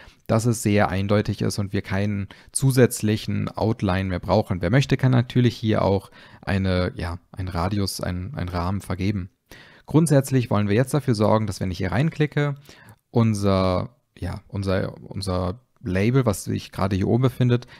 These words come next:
ein bisschen anders verhält. Und zwar brauchen wir hierzu einen kleinen zusätzlichen, ja, einen Selector im Prinzip, einen C S S Selector, der nicht so bekannt ist, würde ich sagen, weil ich kannte ihn auch erst vor, ja, noch gar nicht so lange, ehrlich gesagt,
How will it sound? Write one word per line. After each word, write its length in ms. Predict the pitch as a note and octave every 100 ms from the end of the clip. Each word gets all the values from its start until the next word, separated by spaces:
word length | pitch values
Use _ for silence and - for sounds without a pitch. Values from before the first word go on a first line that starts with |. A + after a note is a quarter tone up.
| -
ein 80 | A2
bisschen 320 | A2+ - A2+
anders 360 | F#2 G2 G2+ -
verhält. 400 | F2+ G#2+ G2 - _ _ - - - -
Und 200 | A#2+ B2
zwar 280 | - G2+ B2
brauchen 360 | A#2 A#2+ A#2+
wir 80 | A2
hierzu 500 | F#2+ A#2+ B2 - A#2+
einen 400 | - G#2 G#2 G#2
kleinen 500 | - E2+ F2+ G2 G2
zusätzlichen, 1000 | - F#2+ F#2 F2 - F2 - F#2 F2+ F2+ - - - -
ja, 300 | - F2 - - - _
einen 200 | - G2+
Selector 540 | - F#2 F#2 - E2 -
im 80 |
Prinzip, 400 | - - - -
einen 160 | - -
C 480 | - - A#2 - G2+
S 100 | F#2+
S 220 | B2+ -
Selector, 560 | C3+ C3 - B2 A#2+ B2 - - - -
der 260 | G#2 G2+ G2+
nicht 200 | C#3+ -
so 200 | D3 C#3+
bekannt 340 | C#3+ - F#3
ist, 160 | - -
würde 140 | F#2
ich 80 | F#2
sagen, 400 | F#2+ F2 B2 A#2+
weil 140 | G#2
ich 120 | A2+ -
kannte 260 | A2 A#2
ihn 120 | A2+
auch 340 | F#2+ C3 B2+ - - - -
erst 400 | A2 G#2 - -
vor, 420 | - G#2+ G#2+ G#2+ A#2
ja, 300 | E2 G2+ - -
noch 180 | -
gar 180 | - F#2+
nicht 140 | A2 -
so 180 | A#2+
lange, 220 | B2+ F#2+ F2+
ehrlich 240 | F2 F2+
gesagt, 400 | - G2 C#3